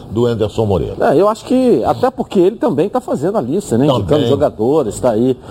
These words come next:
Speaker 2: né? É, de olho no mercado justamente pra que o Botafogo tenha uma equipe competitiva o ano que vem, que esse é o grande desafio, né? Ter uma equipe competitiva que,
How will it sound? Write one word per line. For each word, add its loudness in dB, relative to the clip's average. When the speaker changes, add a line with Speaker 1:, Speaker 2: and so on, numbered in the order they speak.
Speaker 2:
né? 0
É, 2
de -2
olho 4
no 0
mercado 0
justamente -2
pra 0
que -6
o -2
Botafogo 0
tenha 2
uma 0
equipe 2
competitiva 0
o 2
ano -2
que 0
vem, 0
que -2
esse 4
é 4
o 2
grande 0
desafio, 0
né? 0
Ter 2
uma 2
equipe 0
competitiva 0
que, -4